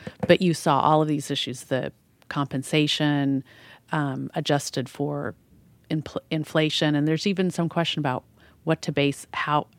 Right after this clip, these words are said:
how to do that, f-, you know, for the higher cost of, of living areas.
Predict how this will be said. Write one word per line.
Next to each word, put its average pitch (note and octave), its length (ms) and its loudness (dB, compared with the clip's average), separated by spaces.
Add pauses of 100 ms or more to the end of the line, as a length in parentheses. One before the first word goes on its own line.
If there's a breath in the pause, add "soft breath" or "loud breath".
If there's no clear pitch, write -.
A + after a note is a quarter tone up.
(160)
how D#3+ 260 2
to - 160 -2
do D#3 220 0
that, C#3 400 2 (500 soft breath)
f-, - 140 -10
you G3+ 80 2
know, D#3+ 80 4
for D3 180 0
the C3+ 80 0
higher D#3 260 4
cost - 380 0
of, C3 340 -2
of D3+ 180 -6
living C3+ 300 0
areas. C#3+ 720 2